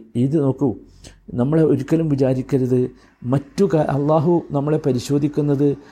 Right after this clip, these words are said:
അഹ്കാമുൽ കൗനിയെ കൊണ്ടാണ്, പ്രാപഞ്ചികമായ, ആ, സംഭവങ്ങളെ കൊണ്ടാണെന്ന് വിചാരിക്കരുത്. അതിൻ്റെ ഒരു ഭാഗം മാത്രമാണ്, കൊറോണ ഒരു ഭാഗം മാത്രമാണ്.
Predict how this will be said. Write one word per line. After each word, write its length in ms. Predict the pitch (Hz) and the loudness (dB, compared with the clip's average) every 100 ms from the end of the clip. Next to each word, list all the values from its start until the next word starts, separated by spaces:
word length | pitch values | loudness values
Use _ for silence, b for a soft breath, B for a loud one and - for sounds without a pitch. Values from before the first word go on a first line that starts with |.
| B | B
അഹ്കാമുൽ 580 | - - - 170 175 185 | -6 -6 0 0 2 0
കൗനിയെ 580 | - 147 147 165 170 160 | 0 0 2 2 2 2
കൊണ്ടാണ്, 420 | - 143 123 117 110 | 0 -2 0 -2 0
പ്രാപഞ്ചികമായ, 1000 | 127 151 180 165 175 185 175 170 170 170 - B B - | 2 2 0 0 0 0 0 0 0 0 -6 B B -2
ആ, 260 | 131 117 | 2 2
സംഭവങ്ങളെ 560 | - - 135 143 160 156 | -2 -4 0 0 0 -2
കൊണ്ടാണെന്ന് 640 | 156 160 156 156 160 165 - | -2 -4 -4 -4 -4 -6 -4
വിചാരിക്കരുത്. 680 | 151 151 160 175 170 143 110 - _ | -2 0 0 0 -2 -2 -4 -6 _
അതിൻ്റെ 300 | 131 202 208 | -4 0 0
ഒരു 60 | 240 | 0
ഭാഗം 480 | 185 185 190 202 220 | 2 2 2 0 0
മാത്രമാണ്, 320 | 208 165 156 | 0 -2 -4
കൊറോണ 360 | 143 156 202 220 | -2 0 0 0
ഒരു 140 | 220 | 0
ഭാഗം 340 | 202 175 208 | 0 0 0
മാത്രമാണ്. 360 | 208 190 139 90 | -2 -2 -4 -8